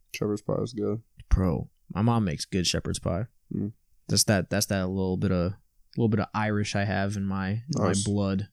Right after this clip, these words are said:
Speaker 2: Get that, that shit. I don't know what it is about shepherd's pie. <laughs>
Speaker 1: Was
Speaker 2: Shepherd's
Speaker 1: it busting
Speaker 2: pie, bro, but
Speaker 1: respectfully?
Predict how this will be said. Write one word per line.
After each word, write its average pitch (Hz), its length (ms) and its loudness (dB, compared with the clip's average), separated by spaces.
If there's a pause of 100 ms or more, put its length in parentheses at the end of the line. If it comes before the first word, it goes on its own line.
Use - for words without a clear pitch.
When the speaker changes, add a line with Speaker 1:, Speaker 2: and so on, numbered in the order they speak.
(280)
Speaker 2:
Get 110 140 -2
that, 101 200 2 (680)
that 113 80 0
shit. 78 260 2 (580)
I 117 120 2
don't 143 100 10
know 131 120 8
what 143 180 12
it 147 60 12
is 160 140 12
about 139 220 12
shepherd's 139 300 12
pie. 165 160 12 (240)
<laughs> - 120 2
Speaker 1:
Was 120 120 12
Speaker 2:
Shepherd's 160 200 12
Speaker 1:
it 170 40 12
busting 131 220 12
Speaker 2:
pie, 143 100 12
bro, 135 100 12
but 127 40 10
Speaker 1:
respectfully? 147 480 10